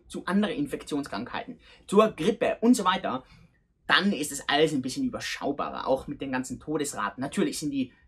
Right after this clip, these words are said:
deutlich höher als wie bei der Grippe, aber ehrlicherweise ist es ziemlich ähnlich, wenn es dann darum geht, wie viele Leute am Ende des sterben. Es ist halt einfach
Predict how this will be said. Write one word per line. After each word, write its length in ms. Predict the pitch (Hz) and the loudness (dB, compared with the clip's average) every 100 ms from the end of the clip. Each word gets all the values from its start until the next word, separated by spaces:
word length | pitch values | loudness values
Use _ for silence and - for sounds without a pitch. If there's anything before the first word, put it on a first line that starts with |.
| _ | _
deutlich 340 | 80 - 98 | -12 -12 -10
höher 220 | 135 135 | -2 2
als 160 | 113 110 | 2 0
wie 60 | 113 | -4
bei 100 | 101 | -6
der 80 | |
Grippe, 380 | - 180 127 123 - | -4 0 0 -2 2
aber 320 | 190 202 170 - | 4 6 2 0
ehrlicherweise 720 | 143 151 135 123 131 131 120 - - _ _ - | 0 0 2 2 2 2 0 -4 -20 _ _ 0
ist 200 | 185 185 | 0 2
es 320 | 147 - - _ | -4 -6 -10 _
ziemlich 540 | - 214 196 143 123 - | 4 6 8 6 0 -4
ähnlich, 480 | 156 180 160 143 - | -4 -2 0 0 0
wenn 100 | 139 | -2
es 120 | 143 | -2
dann 120 | 135 | -2
darum 220 | 139 123 151 | -2 -4 -4
geht, 220 | 135 131 | -4 -4
wie 40 | |
viele 120 | 131 | -4
Leute 200 | 127 131 | -2 -2
am 60 | 131 | -4
Ende 160 | 131 120 | -4 -6
des 80 | |
sterben. 400 | 120 - 117 131 | -6 -8 -4 -2
Es 100 | - | -4
ist 80 | 135 | -6
halt 120 | 151 | -4
einfach 240 | 127 131 | -2 -4